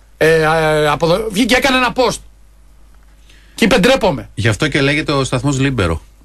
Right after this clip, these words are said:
Speaker 2: Είναι ελεύθερος.
Speaker 1: Ελεύθερος είναι, φυσικά, και ο καθένας λέει την άποψή
Speaker 2: Ναι.
Speaker 1: του. Πάμε λοιπόν να μιλήσουμε λίγο για ποδόσφαιρο. Ε, το Σάββατο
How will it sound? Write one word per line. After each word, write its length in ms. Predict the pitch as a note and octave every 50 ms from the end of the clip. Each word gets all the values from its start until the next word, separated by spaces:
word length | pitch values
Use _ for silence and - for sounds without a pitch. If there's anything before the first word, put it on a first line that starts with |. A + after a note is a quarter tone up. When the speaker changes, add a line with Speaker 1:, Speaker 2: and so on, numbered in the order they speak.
| - - - - - -
Speaker 2:
Είναι 160 | A2 G#2+ A2
ελεύθερος. 560 | G#2+ A2 A2+ G#2+ - - D#2+ D#2 - - - - - - - - - - - - - - - - - - - - - - - - - - - -
Speaker 1:
Ελεύθερος 540 | - B2 C3 F3 F#3 - D#3+ C#3+ C3+ - F#3+
είναι, 260 | G#3 A3+ A#3 A3+ - - -
φυσικά, 480 | - - - C3+ C3 A#2 - G3 G#3 G#3+
και 180 | - - E3+
ο 60 | D3 D#3
καθένας 260 | D#3 D3+ D3+ F3 E3
λέει 80 | D3 D#3
την 80 | D3 D#3
άποψή 160 | - G#2+ G2
Speaker 2:
Ναι. 60 | G2
Speaker 1:
του. 60 | F#2+ - -
Πάμε 220 | - E3+ F3 F3
λοιπόν 180 | E3 C#3+ E3+ D#3+
να 60 | D#3
μιλήσουμε 320 | D3 D3 D#3+ D3+ - D#3+ D3
λίγο 100 | D#3 D#3
για 160 | C#3 D3 B2+
ποδόσφαιρο. 460 | A#2+ A2+ A#2 A#2 - - C3+ - - - - - - - - - - - - - - - - - - - - - - - - - - - - _ -
Ε, 720 | C3 B2+ A#2+ A#2+ A#2 A#2+ A#2 A2+ A2+ A2+ A2 A2 G#2+ G#2 G2+ - - - - - - - - - - - _ - - - - - - - - - - - - - - - -
το 100 | - C#3
Σάββατο 600 | - - E3 F3 D#3+ D#3+ - - A2+ G2+ -